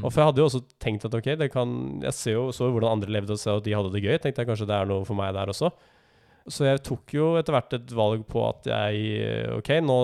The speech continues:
slutter jeg å sykle, og så skal jeg være den kuleste personen som jeg kan være, og bare gå all in på det, og,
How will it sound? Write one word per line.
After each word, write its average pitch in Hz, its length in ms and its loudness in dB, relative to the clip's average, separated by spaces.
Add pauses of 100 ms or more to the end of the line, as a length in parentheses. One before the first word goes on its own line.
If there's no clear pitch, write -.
(580)
slutter - 320 -8
jeg 107 80 -2
å 110 60 -4
sykle, 110 340 -2
og 139 140 0
så 113 100 -4
skal 117 140 0
jeg 117 100 -2
være 101 400 2
den 104 220 -2 (420)
kuleste 110 480 0
personen 101 380 -2
som 101 100 -4
jeg 101 80 -4
kan 104 140 0
være, 98 240 0 (580)
og 123 80 -6
bare 113 160 4
gå 107 160 4
all 104 300 0
in 98 100 -6
på 104 80 -2
det, 139 140 2 (100)
og, 131 220 0